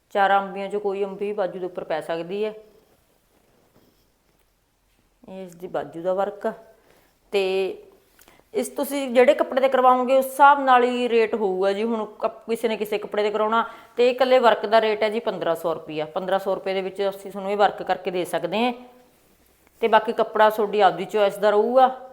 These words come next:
ਇਸ 'ਤੇ ਤੁਸੀਂ ਬਾਜੂ 'ਤੇ ਚਾਰਾਂ 'ਚੋਂ ਕੋਈ ਵੀ ਅੰਬੀ ਪਵਾ ਸਕਦੇ ਹੋਗੇ। ਜੇ ਤੁਸੀਂ ਮੂਰੀ ਵਰਕ ਕਰਾਉਣਾ, ਇਹੀ ਅੰਬੀ ਮੂਰੀ ਦੇ ਉੱਪਰ ਪੈ ਜਾਊਗੀ,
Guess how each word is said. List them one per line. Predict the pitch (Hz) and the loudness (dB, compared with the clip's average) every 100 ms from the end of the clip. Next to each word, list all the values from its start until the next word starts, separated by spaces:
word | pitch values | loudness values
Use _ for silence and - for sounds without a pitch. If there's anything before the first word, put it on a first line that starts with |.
| - _ | -20 _
ਇਸ | - 214 | -10 -6
'ਤੇ | 240 | -6
ਤੁਸੀਂ | 220 233 | -6 0
ਬਾਜੂ | 208 208 208 | 2 2 0
'ਤੇ | 220 220 - | -2 -2 -2
ਚਾਰਾਂ | 220 208 | 0 0
'ਚੋਂ | 214 220 | 0 -2
ਕੋਈ | 220 226 | -2 -2
ਵੀ | 240 | 0
ਅੰਬੀ | 254 196 233 | -2 -2 -4
ਪਵਾ | 190 175 170 | 2 4 4
ਸਕਦੇ | 185 202 202 | 2 -2 -2
ਹੋਗੇ। | 226 226 226 233 - | -2 2 0 -2 -6
ਜੇ | 202 | -6
ਤੁਸੀਂ | 208 - 220 | -6 -8 -8
ਮੂਰੀ | 190 175 208 | -6 -6 -2
ਵਰਕ | 240 233 233 | 0 0 -2
ਕਰਾਉਣਾ, | 220 214 208 | -2 -2 -2
ਇਹੀ | 202 202 | -4 -4
ਅੰਬੀ | 202 185 202 | -6 -4 -8
ਮੂਰੀ | 180 180 | -6 -6
ਦੇ | 220 | -6
ਉੱਪਰ | 233 233 | -4 -2
ਪੈ | 233 208 | 0 0
ਜਾਊਗੀ, | 208 208 214 | 0 -6 -8